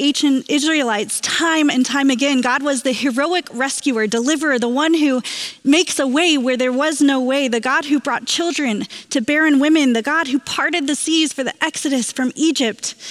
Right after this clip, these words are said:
And in each one of these epic stories, we see the arc of the story turns hopeful when God remembers. God remembers his people, and God remo-, remembers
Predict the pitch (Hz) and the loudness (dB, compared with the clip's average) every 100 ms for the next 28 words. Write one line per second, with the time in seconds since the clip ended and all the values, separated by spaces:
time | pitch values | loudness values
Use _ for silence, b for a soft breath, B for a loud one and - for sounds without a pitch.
0 | B - 277 277 - 339 381 - 285 330 | B 0 2 2 0 0 0 -2 0 2
1 | 302 254 277 254 - 285 285 - - 285 | 2 2 0 0 -2 -2 -2 -4 -4 -2
2 | 302 285 247 262 - 320 330 262 - - | 2 2 2 0 0 0 0 0 -4 -4
3 | 320 370 - 254 247 - 311 302 285 269 | -2 -2 -4 -4 -2 -2 -2 0 0 0
4 | B B - 339 339 302 - - 330 - | B B -2 2 2 2 -2 -2 -4 -4
5 | 226 214 226 - _ _ _ _ _ _ | -6 -6 -8 -12 _ _ _ _ _ _
6 | _ _ - 247 247 262 247 254 247 262 | _ _ -2 0 2 2 0 0 -2 -4
7 | - 233 220 208 196 - 226 - - - | -6 -2 0 0 -4 -12 -12 -10 -10 -14
8 | _ _ _ _ _ _ _ 233 226 247 | _ _ _ _ _ _ _ -4 -2 0
9 | 240 226 220 202 202 - - 294 - 302 | 0 0 -2 -4 -6 -4 0 0 0 -4
10 | 285 220 226 254 262 247 - 220 220 226 | -2 -4 -2 -2 -2 -4 -4 -2 -2 -2
11 | 269 240 240 247 240 196 226 - | -4 0 2 2 2 -2 -8 -10